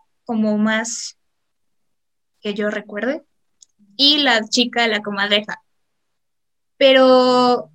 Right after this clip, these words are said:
precisamente la comadreja se come las bayas que está re-,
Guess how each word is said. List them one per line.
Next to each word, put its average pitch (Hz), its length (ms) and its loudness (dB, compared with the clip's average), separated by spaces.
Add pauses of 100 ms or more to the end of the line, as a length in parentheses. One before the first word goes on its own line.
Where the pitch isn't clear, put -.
precisamente 294 600 4
la 285 140 2
comadreja 240 580 0
se 240 200 -4
come 254 320 4
las 247 220 0
bayas 226 380 -2
que - 80 -20
está 226 260 -6
re-, 226 200 -2